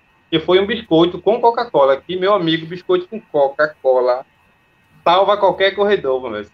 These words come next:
tiver com fome, comer um biscoito com Coca, vai matar a fome, você vai voltar a correr. Eu, se eu comer seis biscoitinhos e uma coquinha, eu garanto mais dez quilômetros em qualquer clima.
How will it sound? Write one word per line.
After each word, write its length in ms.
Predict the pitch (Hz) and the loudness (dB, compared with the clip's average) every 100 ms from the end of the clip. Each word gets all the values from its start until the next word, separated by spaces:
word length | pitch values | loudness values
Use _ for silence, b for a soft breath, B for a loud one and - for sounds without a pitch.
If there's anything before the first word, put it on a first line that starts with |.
| - | -8
tiver 220 | 202 214 | -4 -4
com 100 | 220 | -6
fome, 240 | - 165 | -6 -6
comer 140 | 170 175 | -6 -8
um 20 | |
biscoito 320 | 170 175 175 | -8 -10 -10
com 100 | 180 | -10
Coca, 460 | - 139 139 147 - _ | -2 0 2 -2 -4 _
vai 160 | - 160 | -2 0
matar 220 | 175 180 | -2 -4
a 40 | 175 | -6
fome, 280 | 143 147 | -8 -12
você 160 | 151 160 | -12 -6
vai 160 | 143 151 | -2 -2
voltar 180 | 151 | -2
a 40 | 160 | -4
correr. 360 | 170 120 - _ _ _ _ - | -4 -6 -8 _ _ _ _ -4
Eu, 180 | 165 208 | 0 0
se 100 | 220 | -2
eu 60 | |
comer 340 | 214 202 165 - | -4 -2 -2 -2
seis 160 | 214 220 | -4 -4
biscoitinhos 560 | - 208 180 - 156 165 | -4 -2 -2 -2 -2 -2
e 20 | |
uma 80 | 165 | 0
coquinha, 460 | 160 156 165 170 | -2 -2 -2 0
eu 80 | 165 | 0
garanto 340 | 160 156 160 175 | 2 2 2 -2
mais 200 | 151 147 | -2 0
dez 220 | 165 180 | 0 0
quilômetros 520 | 208 151 156 165 175 | -2 2 0 0 -8
em 40 | |
qualquer 420 | 175 170 196 220 - | -2 -2 -2 -4 -4
clima. 400 | 135 127 101 | -10 -8 -10